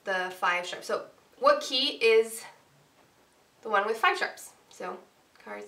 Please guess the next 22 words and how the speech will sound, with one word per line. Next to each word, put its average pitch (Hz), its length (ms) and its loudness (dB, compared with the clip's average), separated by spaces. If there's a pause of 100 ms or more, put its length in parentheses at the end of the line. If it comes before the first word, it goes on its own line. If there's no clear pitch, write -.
(320)
get 285 200 -10 (260)
dirty 262 260 -10 (160)
and 240 120 -8 (240)
elephants 226 340 -12 (160)
bake. - 360 -6 (300)
B 330 180 2
major. 240 520 2 (760)
Okay, 208 360 -2
how 202 400 2
about 185 540 2
two 392 120 6
sharps? - 460 0 (800)
Cars 214 540 -10
get - 320 -12 (100)
dirty. - 340 0 (180)
Two. - 220 -10 (340)
D 381 140 4
major. 269 420 4 (880)
How 196 380 -6
about 190 920 2 (500)
seven 302 440 2
sharps? - 520 -6